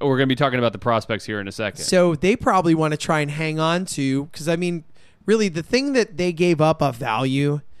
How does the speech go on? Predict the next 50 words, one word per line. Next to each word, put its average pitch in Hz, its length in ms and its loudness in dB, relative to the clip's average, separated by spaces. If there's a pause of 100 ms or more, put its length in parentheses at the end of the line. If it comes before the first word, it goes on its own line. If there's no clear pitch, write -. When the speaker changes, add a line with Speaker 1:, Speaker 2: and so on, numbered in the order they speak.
(220)
Speaker 2:
for 151 180 4
Evander 147 320 2
Kane 143 380 -2
is 131 120 -6
not 160 280 2
Danny 147 340 2
O'Regan, 117 640 -8 (160)
right? 131 400 -4
Speaker 1:
Right. 98 220 -14 (260)
Speaker 2:
It's, - 520 -2 (420)
and 180 180 0
not 190 200 4
Speaker 1:
Now 139 220 6
Speaker 2:
even, 220 140 6
Speaker 1:
it's 208 60 -4
a - 20 -4
first - 240 0
round. 110 120 -2
Speaker 2:
and 185 80 0
not 202 180 4
even 220 300 2
Bergman. 180 440 2
It's 170 160 -2
the 233 100 2
first 254 320 -2
rounder. 233 460 -2 (140)
Speaker 1:
Yeah. 95 260 -8
Speaker 2:
But 196 360 2
would 170 280 0
you 220 80 0
trade 240 280 0
a 202 40 2
first - 440 0
rounder 180 440 2
for 165 280 2
Evander 151 360 0
Kane 165 420 -4
Speaker 1:
Yeah. 113 200 0
Speaker 2:
for 175 160 -2
nine 156 440 0
years 170 260 0
of 160 80 -4
Evander 156 280 0
Kane, 156 260 -4
including 156 460 -2
the 147 160 -2
end 151 100 -2
of 143 60 -6
last 143 340 -4
year? 190 180 -2